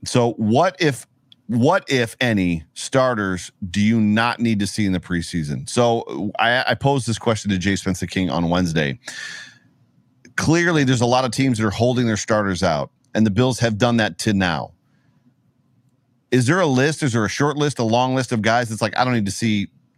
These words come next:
this guy," or, "I don't need to see these two guys," or, "I don't need to see these seven guys"? So what starters do you not need to see in preseason at all this year?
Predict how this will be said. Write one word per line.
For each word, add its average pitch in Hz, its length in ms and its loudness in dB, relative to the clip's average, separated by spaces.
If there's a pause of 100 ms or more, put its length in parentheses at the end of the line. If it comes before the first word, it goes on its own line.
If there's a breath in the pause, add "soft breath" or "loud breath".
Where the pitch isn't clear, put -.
(140)
this 117 240 0
guy," 151 440 0
or, 104 80 0
"I 104 80 4
don't 110 120 0
need 110 100 0
to 104 60 -12
see 113 80 -4
these 101 200 0
two 135 160 0
guys," 101 360 0
or, 95 80 0
"I 98 80 2
don't 107 80 -2
need 104 100 0
to 90 100 -4
see 101 160 -2
these 90 320 -4
seven 92 460 0
guys"? 60 460 -6 (520 soft breath)
So 104 300 0 (120)
what 110 520 0
starters 127 460 0
do 110 100 -2
you 113 100 6
not 110 280 2
need 107 120 0
to 95 60 -2
see 107 160 -4
in 95 100 0
preseason 92 500 -2
at 87 60 0
all 80 320 0
this 85 260 -4
year? 65 200 -8